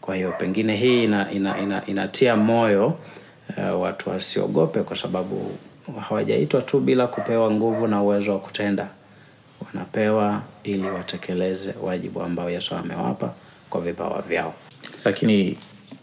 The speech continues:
Speaker 2: tunasoma katika Waefeso na tunasoma katika Wakorintho wa kwanza sura ya kumi na mbili ya kwamba kila,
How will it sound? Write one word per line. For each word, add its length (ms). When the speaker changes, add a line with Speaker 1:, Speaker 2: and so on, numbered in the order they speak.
Speaker 2:
tunasoma 560
katika 680
Waefeso 920
na 100
tunasoma 460
katika 360
Wakorintho 760
wa 80
kwanza 300
sura 200
ya 80
kumi 260
na 60
mbili 280
ya 80
kwamba 260
kila, 460